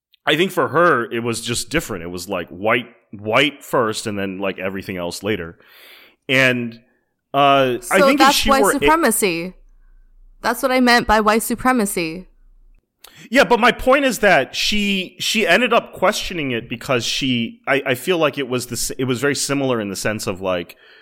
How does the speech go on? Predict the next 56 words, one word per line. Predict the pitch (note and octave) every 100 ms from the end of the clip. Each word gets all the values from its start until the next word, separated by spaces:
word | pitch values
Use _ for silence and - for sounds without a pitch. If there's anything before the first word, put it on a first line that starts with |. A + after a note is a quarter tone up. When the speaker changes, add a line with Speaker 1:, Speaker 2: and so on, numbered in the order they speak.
| _ _ -
Speaker 1:
a | A2
white | G#2 B2 C3+
woman | A#2+ A2+ G#2+ G2+ A2+
with | A2+ G#2
liberal | A2+ A#2+ A#2 G2+
politics | G#2+ A2 A2 G2+ F2+ - - - _ _ -
looking | A#2+ A#2+ A#2+
at | G#2+
her | F#2
preferences | G#2+ A2+ A#2 G2 G2 F#2
and | F2+
going | F#2+ F#2+ F2+
like, | F2 E2+ E2+ -
well, | G#2+ G#2+ G2+ F#2+ - _ -
it's | B2+
kinda | F#3
like | F3 D3+
the |
John | A#2 C3+ B2+
Mayer | G#2 B2 G2+
thing. | F#2 E2+
He's | F#2+ F#2+
like, | G2+ F#2+
"Look, | A2+ G2
I'm | F#2+
like | F#2 F#2
a, | F#2 F2+ _ _ _ _ -
you | A#2+
know, |
I'm | G#2 A#2
open-minded | C#3 D3+ B2 B2 A#2 G#2+
up | -
here, | A#2+ A2
but | F#2
my | F#2+
dick | F#2 G#2+ A2
is | G2
a |
member | F#2+ F#2+ F#2
of | E2+
the |
K | - F2+
K | - E2+
K." | A2+ G2 D#2+ _ _ _ _ _ -
And | A#2
I | G#2+
feel | - D3 C3+
like | B2 G#2 - - _ _ _ _ _ -
it | C3+
was | C3 C#3
a | C#3+
lot | B2+ B2 C3
of | C3+ -
guilt | C3+ G3+ C#3
around | F#2+ E2+ E2
that, | D2+ D2+